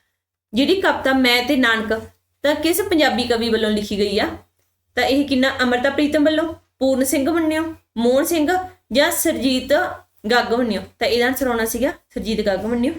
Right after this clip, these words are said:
ਇਹ ਰਚਨਾ ਲਿਖੀ ਗਈ ਆ। ਤੇ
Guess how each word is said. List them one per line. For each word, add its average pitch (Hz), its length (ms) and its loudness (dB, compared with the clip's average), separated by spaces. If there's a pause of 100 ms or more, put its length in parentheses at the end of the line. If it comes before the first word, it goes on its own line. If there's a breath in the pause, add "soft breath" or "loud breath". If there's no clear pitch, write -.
ਇਹ 233 140 0
ਰਚਨਾ 220 300 -2 (320)
ਲਿਖੀ 202 240 -6
ਗਈ 208 200 -2
ਆ। 262 60 -2 (2250)
ਤੇ 247 160 -2